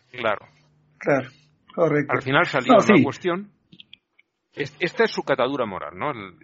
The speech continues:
Speaker 1: es-, este hombre es el cabecilla de esta organización para, para toda Europa. No recuerdo ahora cómo se llama. Agrupa, pues, a, está Hazte Oír, que también ha salido
Speaker 2: Qué
Speaker 1: por aquí
Speaker 2: lindo.
Speaker 1: muchas veces, los abogados cristianos, una,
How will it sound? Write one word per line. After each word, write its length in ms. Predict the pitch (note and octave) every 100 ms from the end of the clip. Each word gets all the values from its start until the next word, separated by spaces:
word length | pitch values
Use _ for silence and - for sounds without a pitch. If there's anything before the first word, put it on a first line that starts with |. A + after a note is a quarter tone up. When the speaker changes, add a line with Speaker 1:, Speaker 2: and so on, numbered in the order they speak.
| - -
Speaker 1:
es-, 200 | C#3 -
este 200 | D3 C3
hombre 140 | F3+ E3
es 40 |
el 60 | D#3+
cabecilla 440 | C#3 C3+ D#3 E3
de 60 | D3
esta 160 | -
organización 640 | B2+ C3 B2 B2 B2+ D3 D#3+ - _ _
para, 320 | A2+ A2 G#2 -
para 180 | A2 A2+
toda 180 | D3
Europa. 480 | C3+ F2+ D2 - - _
No 100 | A#2
recuerdo 280 | B2+ A#2 A2
ahora 100 | G2+
cómo 160 | G2+
se 140 | F#2+ G2
llama. 260 | E2+ F2+ _ _ _ -
Agrupa, 560 | A2 C3+ C#3 D#3+ F3+ D3+
pues, 160 | A2+
a, 500 | A2 G2+ G2 F#2 F#2+ -
está 220 | - G2+
Hazte 360 | - A#2+ - A#2
Oír, 240 | D#3+ G#3 _ _ _ _ _ _ _ _ _ _ -
que 80 | A2
también 200 | A2+ A2+
ha 20 |
salido 220 | A2 A2
Speaker 2:
Qué 20 |
Speaker 1:
por 80 | F3+
aquí 100 | G3
Speaker 2:
lindo. 140 | D3+ A#2+
Speaker 1:
muchas 240 | A#2+ A#2+
veces, 380 | D3 - D#3+ - _ - - -
los 140 | -
abogados 400 | G#2 G2 G#2+ A2+
cristianos, 720 | A#2+ A#2 D#3 D3 D3+ D#3 D3+ - _ _ _ - _
una, 1120 | C#3+ C#3 C#3+ C#3 C3+ C3 B2 A#2+ A2+ A2 G#2+